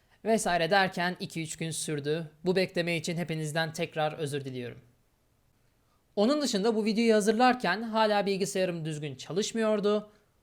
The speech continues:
Dolayısıyla ne yazık ki ben kendim oyun içi görüntü kaydedemedim. Ve videoda kullandığım görüntüler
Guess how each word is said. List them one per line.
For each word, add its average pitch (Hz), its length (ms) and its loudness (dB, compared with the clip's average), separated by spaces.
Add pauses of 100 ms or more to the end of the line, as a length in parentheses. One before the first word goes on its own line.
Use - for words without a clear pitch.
(120)
Dolayısıyla 254 800 4
ne 180 200 -2
yazık 226 340 0
ki 202 160 -2
ben 208 240 2
kendim 202 380 -2
oyun 196 240 0
içi 196 200 -6
görüntü 165 340 -4
kaydedemedim. 160 640 -4 (1300)
Ve 277 340 0 (320)
videoda 262 440 4
kullandığım 180 480 2
görüntüler 160 680 -2